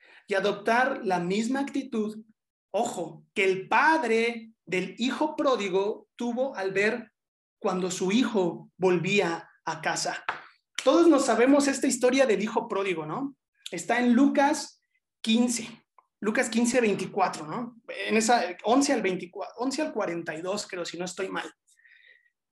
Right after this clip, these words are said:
Te la voy a resumir a grosso modo. Escena número uno de la historia de, del hijo pródigo.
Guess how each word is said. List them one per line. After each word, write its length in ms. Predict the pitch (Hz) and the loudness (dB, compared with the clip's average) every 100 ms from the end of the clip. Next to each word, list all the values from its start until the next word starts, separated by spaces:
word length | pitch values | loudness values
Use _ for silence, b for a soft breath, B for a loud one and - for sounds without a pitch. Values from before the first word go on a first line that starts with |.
| _ _ _ _ _ _ - | _ _ _ _ _ _ 2
Te 80 | |
la 80 | 240 | 6
voy 160 | 247 320 | 8 6
a 40 | |
resumir 840 | 320 - 247 226 226 254 330 339 - - _ _ _ _ | 6 4 2 4 6 8 8 4 -2 -14 _ _ _ _
a 100 | 185 | 0
grosso 340 | 185 233 233 | 2 2 4
modo. 460 | 226 220 190 156 - - _ _ _ - | 4 4 2 -2 -6 -16 _ _ _ -4
Escena 400 | 214 285 302 294 | 0 2 4 6
número 320 | 302 285 220 | 8 6 6
uno 300 | 220 220 170 | 6 4 4
de 100 | 175 | 2
la 60 | |
historia 340 | 175 220 226 226 | 2 2 2 2
de, 140 | 196 | 0
del 360 | 190 175 170 170 | 0 -2 0 -4
hijo 240 | 196 202 | -6 -8
pródigo. 440 | 180 175 156 156 | -6 -6 -6 -12